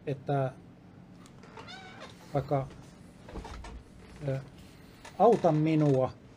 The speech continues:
ja sit sanoo se jonkun nimen, jota kunnioittaa, tai jonkun asian. Ö, pääsemään eroon tästä itseäni vaivaavasta asiasta.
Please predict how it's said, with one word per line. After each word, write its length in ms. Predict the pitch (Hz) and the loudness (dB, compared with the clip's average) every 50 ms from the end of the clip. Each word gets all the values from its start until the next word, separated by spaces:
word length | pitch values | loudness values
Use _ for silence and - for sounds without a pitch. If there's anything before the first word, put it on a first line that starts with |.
| - - | -8 -6
ja 60 | 147 | -4
sit 180 | - 170 151 - | -2 -2 -2 0
sanoo 260 | - 165 156 151 139 | 0 2 2 2 0
se 120 | 135 147 | 0 0
jonkun 300 | 143 143 135 143 143 139 135 - - - - 156 | 0 0 0 0 0 0 -2 -6 -12 -14 -4 0
nimen, 280 | 156 147 143 131 131 | 2 2 2 2 0
jota 200 | 131 127 135 131 | -2 -2 -4 -6
kunnioittaa, 560 | 135 139 135 131 127 131 131 127 - - 135 | -6 -4 -4 -4 -4 -4 -6 -8 -4 -4 -4
tai 100 | 135 143 | -2 0
jonkun 200 | 135 131 127 127 | -2 -2 -4 -4
asian. 480 | 131 131 123 - 143 143 147 170 185 - - - - - - - - - - - - - - - - - - - - - - - - - - - - - - - - - | -6 -6 -6 -4 -2 -2 -2 -2 -2 -4 -8 -14 -20 -20 -20 -20 -20 -20 -20 -20 -20 -20 -20 -20 -20 -20 -20 -20 -20 -20 -20 -20 -20 -20 -20 -20 -20 -20 -20 -16 -8 -6
Ö, 160 | 135 135 131 - - - - - - - - - - - - - - | -4 -4 -4 -8 -12 -18 -20 -20 -20 -20 -20 -20 -20 -20 -20 0 4
pääsemään 420 | 208 233 - 208 190 170 165 165 | 4 4 6 4 2 2 2 2
eroon 400 | 170 180 185 185 165 143 135 131 | 4 2 4 4 4 4 4 2
tästä 380 | 139 156 147 135 - - 131 - - - - - - - - - - - - - - - - - - - - - - - - - | 2 2 2 2 -2 -4 -6 -6 -8 -14 -20 -20 -20 -20 -20 -20 -20 -20 -20 -20 -20 -20 -20 -20 -20 -20 -20 -20 -20 -20 -16 -14
itseäni 460 | 165 156 - - 147 139 139 139 127 | -12 -12 -2 0 2 2 4 2 4
vaivaavasta 640 | 143 143 135 127 123 127 127 131 131 - 147 143 143 | 2 2 2 2 0 -2 -4 -6 -8 -6 -4 -4 -4
asiasta. 480 | 135 - 160 156 147 139 - - 143 | -4 -6 -8 -10 -10 -12 -10 -10 -12